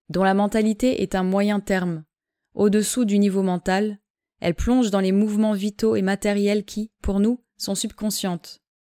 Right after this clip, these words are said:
Au-dessus, elle s'élève dans le supramental qui est pour nous le supraconscient. Mais en tout, elle est une seule et même chose, organisée différemment. C'est, là encore, la conception indienne de Chit qui, en tant qu'énergie,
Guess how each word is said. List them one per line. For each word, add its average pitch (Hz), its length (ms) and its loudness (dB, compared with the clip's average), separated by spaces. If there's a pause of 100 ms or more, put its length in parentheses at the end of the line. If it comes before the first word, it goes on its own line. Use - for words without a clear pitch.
(360)
Au-dessus, 185 580 0 (340)
elle 180 120 -4
s'élève 233 360 2
dans 202 120 0
le 190 80 0
supramental 208 840 -2
qui - 140 -6
est 190 60 0
pour 190 240 -4
nous 233 260 2
le 185 100 -4
supraconscient. 196 880 -4 (960)
Mais 180 120 0
en 180 120 0
tout, 269 320 -4 (500)
elle 185 140 2
est 202 180 0
une 254 80 6
seule 247 240 0
et 233 60 4
même 208 180 2
chose, 190 480 -2 (100)
organisée 196 480 0
différemment. 185 640 -4 (320)
C'est, - 420 0
là 185 160 -2
encore, 214 520 -2
la 185 120 -4
conception 220 640 -6
indienne 202 480 0
de 185 180 -2
Chit - 440 -8 (340)
qui, 254 260 0 (260)
en 180 100 -4
tant 196 160 0
qu'énergie, 202 580 0